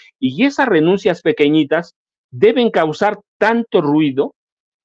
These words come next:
como las de personajes, ah, como Miguel Ángel Osorio Chong o Erubiel Ávila, Nubia Mayorga, si deben ser,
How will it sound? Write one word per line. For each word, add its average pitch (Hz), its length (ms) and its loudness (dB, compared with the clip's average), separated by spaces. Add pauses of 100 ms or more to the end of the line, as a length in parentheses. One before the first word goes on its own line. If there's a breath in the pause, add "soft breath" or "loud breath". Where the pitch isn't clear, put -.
(240)
como 147 280 2
las 143 220 2
de 135 120 2
personajes, 156 920 -2
ah, 110 380 0
como 127 300 0
Miguel 127 320 2
Ángel 220 280 -2
Osorio 147 340 -2
Chong 156 360 -2
o 143 140 4
Erubiel 135 360 0
Ávila, 156 480 -2 (280 soft breath)
Nubia 170 360 2
Mayorga, 147 840 0 (260)
si 170 180 -4
deben 214 460 2
ser, 202 380 0